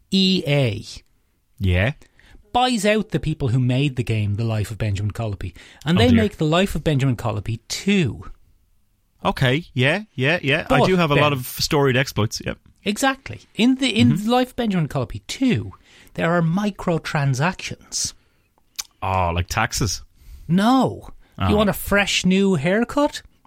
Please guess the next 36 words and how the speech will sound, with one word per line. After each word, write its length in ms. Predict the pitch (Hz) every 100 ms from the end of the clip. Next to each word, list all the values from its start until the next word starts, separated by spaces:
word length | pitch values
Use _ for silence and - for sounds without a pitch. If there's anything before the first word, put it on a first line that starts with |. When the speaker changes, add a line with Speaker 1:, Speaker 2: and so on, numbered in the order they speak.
| -
Speaker 1:
That's 220 | 123 127
Speaker 2:
Yes, 120 | 143
Speaker 1:
just 120 | 139
Speaker 2:
please. 120 | 104 110
Speaker 1:
two 220 | 190 202
ninety-nine. 760 | 202 196 185 175 214 202 113 - _
That's 200 | - 147 -
Speaker 2:
Fuck. 220 | - -
Speaker 1:
two 140 | 285
ninety-nine 720 | 277 277 269 262 262 269 254
on 140 | 143 123
the 80 | 117
Speaker 2:
I'm 60 |
not 100 | 104
Speaker 1:
Benjamin 360 | - 156 120 156
Speaker 2:
doing 140 | 90
Speaker 1:
Colopy 240 | 147 151 147
Speaker 2:
that. 60 | 139
Speaker 1:
store. 600 | - - 175 151 - - - - - -
Do 100 | 208
you 20 |
want 280 | 240 226 -
a 300 | 202 175 127
D 360 | 117 - 185 180
L 200 | 165 151
C 420 | - 165 220 233
of 240 | 123 95
Benjamin 500 | - 143 143 143 139
Colopy 340 | 127 147 139 131
Goes 220 | 135 127
to 100 | -
College? 580 | - - 143 240 - - - - - -
That's 260 | 294 -
just 260 | - 135 -
fifteen 800 | - 165 - - 240 240 240 226
ninety-nine. 840 | 233 226 220 214 233 185 110